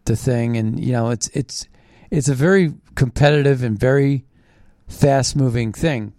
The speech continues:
College students are using, uh, A I for,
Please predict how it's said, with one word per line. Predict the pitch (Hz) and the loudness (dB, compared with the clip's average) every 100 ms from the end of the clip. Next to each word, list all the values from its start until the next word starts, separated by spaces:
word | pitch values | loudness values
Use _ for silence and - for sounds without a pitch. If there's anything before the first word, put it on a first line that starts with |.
| _ | _
College | 151 143 160 | 4 4 4
students | - 160 151 151 135 | 0 2 2 2 -2
are | |
using, | 117 131 147 143 143 131 _ - - _ _ _ _ - | 0 2 2 2 0 -4 _ -20 -20 _ _ _ _ -2
uh, | 123 113 107 - 135 | 0 2 0 0 0
A | 135 | 2
I | 127 120 123 123 | 4 2 2 -2
for, | - - 117 110 107 - | -6 -2 0 0 -2 -4